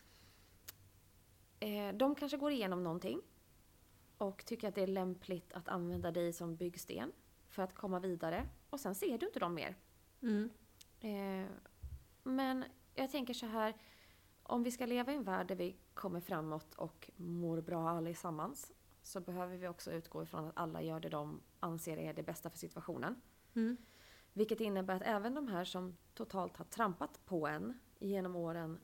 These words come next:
Speaker 1: eh, har ju gjort det de ansåg var det bästa för sig själva. Det är bara att vi ser, vi ser det på väldigt olika sätt. Och då tänker jag att är man...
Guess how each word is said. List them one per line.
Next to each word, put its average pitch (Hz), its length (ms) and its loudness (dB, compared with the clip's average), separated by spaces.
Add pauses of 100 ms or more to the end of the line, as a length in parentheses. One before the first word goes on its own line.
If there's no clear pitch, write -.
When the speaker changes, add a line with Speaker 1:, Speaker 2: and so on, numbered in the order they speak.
(120)
Speaker 1:
eh, 165 640 0 (460)
har 196 160 -2
ju 247 140 4
gjort 208 260 -2
det 214 80 0
de 180 240 2
ansåg 180 420 0
var 170 160 2
det 165 80 0
bästa 175 300 -4
för 175 80 -6
sig 190 120 -6
själva. 226 460 0
Det 226 60 2
är 247 60 4
bara 220 100 0
att 190 120 -4
vi 202 60 -2
ser, 160 400 -2 (120)
vi 254 100 0
ser 214 240 0
det 180 60 -6
på 180 100 -8
väldigt 175 320 -2
olika 185 300 -4
sätt. - 420 -6 (580)
Och 247 80 -2
då 247 80 2
tänker 202 300 -2
jag 190 80 0
att - 80 -2
är 262 220 6
man... 262 460 0